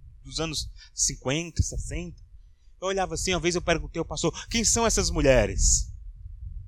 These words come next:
Quem são essas mulheres que estão aqui na galeria?" Ele disse, "São todas as irmãs que lideraram o ministério feminino da igreja." Cada mulher, quando termina a sua gestão, é colocada uma foto dela aqui,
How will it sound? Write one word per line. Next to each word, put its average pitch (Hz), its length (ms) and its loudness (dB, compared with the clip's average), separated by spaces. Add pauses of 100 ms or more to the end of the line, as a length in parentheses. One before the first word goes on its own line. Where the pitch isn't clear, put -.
(280)
Quem 214 100 4
são 214 140 8
essas - 180 2
mulheres 175 300 4
que 180 80 2
estão 175 200 4
aqui 160 180 2
na 160 120 2
galeria?" 127 480 2 (200)
Ele 143 100 0
disse, 143 160 -2 (100)
"São 151 180 0
todas 170 380 -2
as 147 140 0
irmãs 139 280 -2
que - 120 -4
lideraram 123 420 0
o 120 40 -10
ministério 113 480 0
feminino 98 500 -6
da 98 100 -4
igreja." 80 520 -6 (1120)
Cada 165 220 8
mulher, 139 320 6
quando 123 240 -2
termina 139 380 4
a 143 40 6
sua 139 140 0
gestão, 117 560 -4
é 117 60 -10
colocada 101 420 -2
uma 104 100 -8
foto 90 320 -8
dela 101 220 -4
aqui, - 300 -16